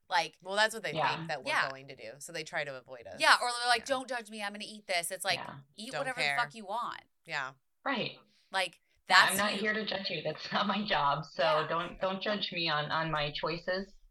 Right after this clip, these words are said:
Speaker 1: Mm-hmm. Exactly.
Speaker 2: Exactly.
Speaker 1: Exactly.
Speaker 2: So you know we love to celebrate N S Vs.
Speaker 1: Mm-hmm.
Speaker 2: So which ones have you, um, gone through so far?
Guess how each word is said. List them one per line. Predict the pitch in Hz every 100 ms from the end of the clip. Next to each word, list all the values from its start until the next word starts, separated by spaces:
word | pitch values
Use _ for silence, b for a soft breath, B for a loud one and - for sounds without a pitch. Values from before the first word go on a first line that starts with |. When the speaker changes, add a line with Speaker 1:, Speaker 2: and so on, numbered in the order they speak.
| 196
Speaker 1:
Mm-hmm. | 202 196 185 165 175 262 - -
Exactly. | 175 170 165 147 156 143
Speaker 2:
Exactly. | 151 139 -
Speaker 1:
Exactly. | 180 170 160 220 220
Speaker 2:
So |
you | - 226
know | 233
we | 247 262
love | 214 180 170
to | 185
celebrate | - 170 160 160 156 165
N | 151 156
S | 180 196
Vs. | 151 120 131 214 - - -
Speaker 1:
Mm-hmm. | 185 165 160 151
Speaker 2:
So | 156 202 185 180 180 170 - _ _
which | 185 220 233 -
ones | 226 214 220 226
have | 214 196 190
you, | 190 180 -
um, | 165 165
gone | 156 151 196
through | 160 135
so | -
far? | - - -